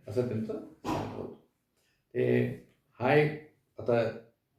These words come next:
या बाबतीतला अनुभव सांगितला. आता याच्या विरुद्ध एक अनुभव, विरुद्ध म्हणजे काय, की लाखो रुपये नाकारले,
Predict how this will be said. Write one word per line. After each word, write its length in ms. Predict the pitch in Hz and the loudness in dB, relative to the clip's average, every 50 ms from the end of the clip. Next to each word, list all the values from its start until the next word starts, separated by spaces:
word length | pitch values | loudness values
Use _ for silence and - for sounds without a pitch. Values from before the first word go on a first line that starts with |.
| _ _ _ _ _ _ _ _ _ _ _ | _ _ _ _ _ _ _ _ _ _ _
या 120 | 120 123 127 | 2 4 4
बाबतीतला 400 | 127 123 - - 135 - 131 127 | 4 4 2 -2 -2 2 4 4
अनुभव 280 | 120 120 127 147 147 | 6 6 6 6 6
सांगितला. 440 | - 127 123 127 135 - - - - - - - _ _ _ _ _ _ _ - | 4 4 0 0 -2 -2 -4 -6 -8 -10 -14 -20 _ _ _ _ _ _ _ -6
आता 160 | 180 208 240 | 0 6 8
याच्या 320 | 220 196 - - 269 269 254 240 - - - - 151 | 8 8 10 10 8 8 8 6 4 -2 -8 -8 6
विरुद्ध 380 | 151 175 214 262 277 277 - | 8 8 8 8 6 6 6
एक 220 | 285 269 247 240 233 | 8 8 8 6 6
अनुभव, 540 | 208 185 180 180 190 165 - - - - - - - _ _ _ _ _ _ _ _ | 4 6 8 10 10 10 8 4 0 -4 -10 -14 -20 _ _ _ _ _ _ _ _
विरुद्ध 260 | - - 381 403 415 | 6 6 6 8 8
म्हणजे 160 | - 196 202 208 | 8 8 6 4
काय, 240 | - 359 403 427 - - - _ _ _ _ _ _ _ _ - | 4 0 0 -2 -4 -6 -12 _ _ _ _ _ _ _ _ 0
की 840 | 131 143 147 147 143 143 139 127 - 110 107 104 - - - _ _ _ _ _ _ _ _ _ _ _ _ _ _ _ - | 2 4 6 6 8 8 8 8 8 6 4 0 -6 -10 -16 _ _ _ _ _ _ _ _ _ _ _ _ _ _ _ -6
लाखो 440 | 123 120 127 143 143 - 240 233 233 | 0 2 2 2 6 8 8 10 10
रुपये 260 | 233 233 240 226 214 | 8 4 4 2 4
नाकारले, 720 | 208 190 190 - 202 196 190 180 156 131 - - - - | 4 2 6 6 6 6 6 4 2 0 -2 -6 -12 -18